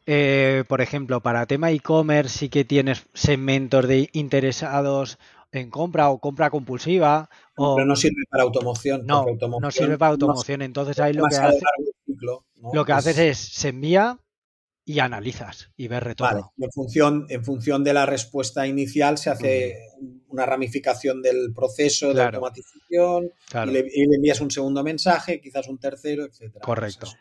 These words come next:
Speaker 1: correcto.
Speaker 2: Vale.
Speaker 1: Luego tú piensas que todo aquel usuario que te ha entrado, luego le puedes impactar con retargeting,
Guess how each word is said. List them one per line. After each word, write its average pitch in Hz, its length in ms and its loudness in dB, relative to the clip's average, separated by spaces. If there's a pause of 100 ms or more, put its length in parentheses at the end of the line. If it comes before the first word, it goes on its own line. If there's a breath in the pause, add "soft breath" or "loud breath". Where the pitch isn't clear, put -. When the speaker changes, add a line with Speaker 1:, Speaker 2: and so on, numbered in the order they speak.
(140)
Speaker 1:
correcto. 104 440 -12
Speaker 2:
Vale. 110 140 -10
Speaker 1:
Luego 139 300 -2
tú 143 160 -6
piensas 143 400 0
que 139 100 -2
todo 131 200 0
aquel 135 280 -2
usuario 139 540 -2
que 131 100 0
te 131 80 0
ha 127 40 0
entrado, 131 420 0
luego 127 240 2
le 135 100 4
puedes 131 220 0
impactar 123 420 -2
con 123 140 -4
retargeting, 117 640 -2